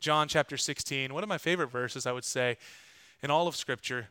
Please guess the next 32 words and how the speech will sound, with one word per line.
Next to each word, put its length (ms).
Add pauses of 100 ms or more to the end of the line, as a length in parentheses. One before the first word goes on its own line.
(260)
"I 120
have 120
said 240
these 200
things 220
to 100
you," 160
Jesus 320
says, 260
"that 140
in 120
me 180
you 60
may 140
have 220
peace. 560 (360)
In 160
the 120
world 320
you 120
will 180
have 160
tribulation, 680
but 100
watch 240
this. 340
Take 220
heart. 300 (480)
I've 160
overcome 480
the 80
world." 380